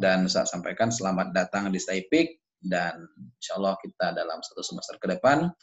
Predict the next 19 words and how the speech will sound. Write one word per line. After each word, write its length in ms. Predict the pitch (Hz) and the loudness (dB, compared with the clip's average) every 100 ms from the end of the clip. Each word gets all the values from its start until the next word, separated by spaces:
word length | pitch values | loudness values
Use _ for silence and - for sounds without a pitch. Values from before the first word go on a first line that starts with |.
| _ _ _ _ _ _ | _ _ _ _ _ _
akan, 220 | 98 95 92 90 90 92 92 95 | -2 0 2 2 0 -2 -4 -8
eh, 480 | - _ - - - - | -18 _ -18 -16 -16 -2
kuliah 400 | 131 127 110 98 | 4 6 6 4
bersama 560 | 95 92 90 85 82 | 0 0 -2 -2 -4
Ustadz 480 | - - 135 - - | -6 2 4 4 0
dengan 560 | - 90 85 82 82 - - _ _ _ _ _ | -6 -6 -6 -8 -10 -12 -14 _ _ _ _ _
subjek 720 | - 110 - 95 139 - - - - | -4 0 0 4 4 2 -6 -18 -10
atau 120 | 90 - | -6 -6
dengan 240 | - 85 | -6 -6
mata 240 | 80 - | -4 -6
kuliah 400 | - 85 90 104 101 | -6 -4 -2 -2 -2
dasar-dasar 560 | 90 87 80 - 82 - | -4 -2 -2 -2 -4 -6
pendidikan. 560 | 90 - - - - - _ _ _ - - - _ _ _ - | -12 -12 -12 -12 -16 -20 _ _ _ -20 -20 -20 _ _ _ 0
Oke, 400 | 139 180 214 208 - - | 6 8 10 8 2 -4
see 320 | - - 131 | -4 2 6
you 40 | 120 | 6
next 180 | 117 - | 4 4
time, 560 | 151 180 214 208 214 | 6 6 6 2 2
and 320 | 113 113 113 | 4 6 6